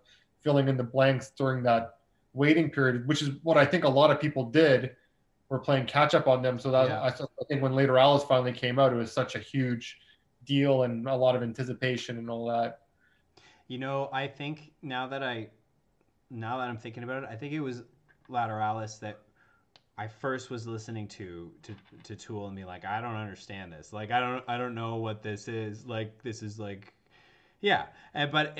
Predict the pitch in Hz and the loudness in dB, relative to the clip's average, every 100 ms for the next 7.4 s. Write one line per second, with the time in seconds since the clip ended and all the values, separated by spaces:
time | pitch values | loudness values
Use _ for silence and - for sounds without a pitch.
0 | 151 143 147 147 147 147 165 165 - - | -8 -6 -4 -2 -4 -4 -4 -6 -6 -10
1 | 143 131 120 113 113 110 - _ 107 127 | -6 -4 -4 -6 -6 -10 -14 _ -10 -6
2 | 151 185 143 131 - 135 135 143 143 170 | -2 0 0 -4 -6 -2 0 0 0 -2
3 | 160 139 135 - 151 139 127 110 98 165 | -2 -6 -12 -4 -4 -2 -6 -6 -8 -6
4 | 170 - 104 92 90 90 101 123 131 110 | -6 -4 -4 -4 -8 -16 -4 -4 -4 -8
5 | 98 98 87 - 123 127 73 71 104 92 | -10 -12 -14 -16 -16 -16 -16 -14 -12 -12
6 | 71 _ _ _ _ _ _ 120 127 123 | -14 _ _ _ _ _ _ -18 -10 -10
7 | 117 135 123 | -6 -6 -6